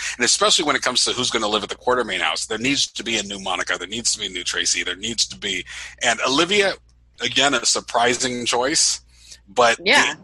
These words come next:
Speaker 1: she, she has brought to that house 'cause she's not like anybody else. When she was, you know, I'm from ethnic families as well, and so when she was saying to Ned, "This is your kid, it doesn't matter. You don't, you don't, you know, this is family, this is what goes, and if they mess up, they mess up again,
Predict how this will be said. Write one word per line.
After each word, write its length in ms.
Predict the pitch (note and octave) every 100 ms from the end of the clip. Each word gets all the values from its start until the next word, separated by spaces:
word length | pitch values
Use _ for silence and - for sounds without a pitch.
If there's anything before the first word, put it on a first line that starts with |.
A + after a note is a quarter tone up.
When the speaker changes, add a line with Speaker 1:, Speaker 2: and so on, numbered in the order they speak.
| -
Speaker 1:
she, 160 | - C#4
she 180 | - G3+
has 140 | A#2+
brought 240 | - B2 -
to 60 |
that 160 | A2+ G#2
house 220 | A#2+ A#2+
'cause 140 | -
she's 240 | G#2 A2+ A2+
not 160 | A2+
like 160 | A2+ A2
anybody 380 | A2+ G#2+ G2 G2
else. 260 | F#2+ E2+
When 120 | G#2 G2+
she 220 | - E3+
was, 220 | C#3+ G#2+
you 80 | G#2+
know, 80 | G2
I'm 180 | B2
from 180 | C3+ C3
ethnic 280 | A#2 - G#2+
families 400 | - G#2 G#2 G2
as 160 | F#2+ -
well, 340 | D#3+ D#3+ D3+ - - -
and 160 | A2+ A2
so 240 | - A#2
when 160 | A2 G#2
she 240 | - D#3+
was 180 | E3 C#3+
saying 360 | - C3 B2
to 80 | A2
Ned, 300 | G2+ D3 B2+
"This 180 | B2 -
is 120 | A#2+
your 120 | A2
kid, 400 | G#2 - F3 D3+
it 100 | F#2+
doesn't 340 | F#2 A#2+ A#2+ G#2
matter. 400 | G#2+ C3+ A2+ -
You 140 | -
don't, 220 | A2+ F4 - - _
you 100 | - B2
don't, 140 | B2+ -
you 80 | G#2+
know, 80 | F#2
this 260 | A2 B2
is 60 | -
family, 480 | - C#3 C#3+ C#3+ B2
this 160 | A2+
is 80 | -
what 120 | A2
goes, 240 | D3 D3+ B2
and 80 |
if 120 | G2+ -
they 100 | F#2+
mess 260 | A2+ B2
up, 240 | D#3 E3 - - -
they 100 | G2+
mess 220 | G#2+ B2 -
up 100 | -
again, 380 | - D3 D#3